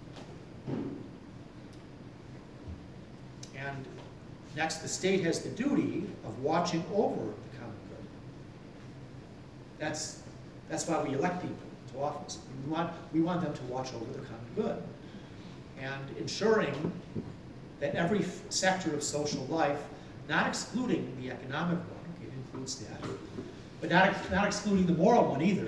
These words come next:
That's the other thing, okay? Uh, they, they mentioned that earlier, okay? Um, contributes to achieving that good while respecting the rightful autonomy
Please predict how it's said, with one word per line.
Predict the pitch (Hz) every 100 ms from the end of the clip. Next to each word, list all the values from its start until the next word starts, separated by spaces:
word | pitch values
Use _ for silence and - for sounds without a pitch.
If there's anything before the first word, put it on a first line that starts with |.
| -
That's | - -
the | - 131
other | 170
thing, | - - - -
okay? | 110 113 170 175 - - - - -
Uh, | 117 -
they, | -
they | - 131
mentioned | 160 - 139
that | 120
earlier, | 156 165 117 107 - -
okay? | 117 127 165 - - - - - - -
Um, | 120 123 123 - - - - - - - - - - - - -
contributes | 165 - 202 190 170
to | 156
achieving | 139 143 135 139
that | 135 127 -
good | 254 - - - - - -
while | 143
respecting | 143 - 170 175 180 165
the | 123
rightful | 143 185 - 170 165
autonomy | - - 208 220 180 120 120